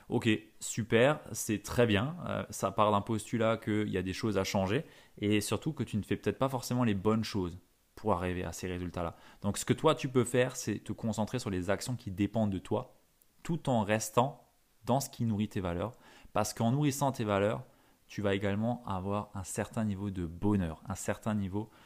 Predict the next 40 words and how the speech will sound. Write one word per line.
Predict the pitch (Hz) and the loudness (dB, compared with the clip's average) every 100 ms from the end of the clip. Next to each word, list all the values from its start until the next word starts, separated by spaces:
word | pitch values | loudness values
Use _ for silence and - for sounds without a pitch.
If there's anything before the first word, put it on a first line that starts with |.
| - | -4
de | 98 | 2
plaisir | 92 - 107 123 107 98 87 | 2 8 10 10 8 4 4
et | 87 | 2
d'excitation | 90 120 127 - 107 107 - 110 92 - | 4 4 4 -2 0 0 0 -4 -6 -6
à | 98 | -4
faire | - 110 | -2 -2
ce | 95 | -2
que | - | -6
tu | - 87 | -6 -6
fais. | - 120 127 - - | 0 0 -2 -12 -2
Et | - | 4
là, | 104 120 | 6 8
on | 110 | 6
arrive | 98 98 110 - | 4 4 0 0
à | 95 | -2
un | 90 | -2
point | - 95 | 0 -2
clé | 87 - 107 | -2 2 2
qui | 117 - 98 | 2 0 0
est | |
de | 101 90 | 2 0
baser | 85 90 113 110 107 | 0 6 8 8 6
son | 101 - | 2 2
bonheur | 98 92 92 104 107 | 2 2 4 2 0
sur | - 98 | 0 2
les | 90 92 104 | 2 4 4
actions | 127 - 131 107 | 4 2 0 0
pour | - 101 | 2 4
arriver | 98 95 95 | 4 4 0
à | 95 | 0
tes | 101 90 | -2 -2
objectifs | 85 85 - 117 - | -4 -6 -6 -8 -4
et | 101 | 0
non | 92 113 123 - - | 4 2 2 -8 -16
sur | - - - 110 110 - | -4 -2 2 4 4 2
les | 90 82 | -4 -4
résultats. | 78 95 104 98 - 85 - - - - | 2 4 4 4 2 -2 -4 -20 -20 -8
Et | - 107 113 - - | 2 2 2 -4 0
en | 113 123 | 4 6
étant | 135 131 156 139 - | 4 4 2 2 -4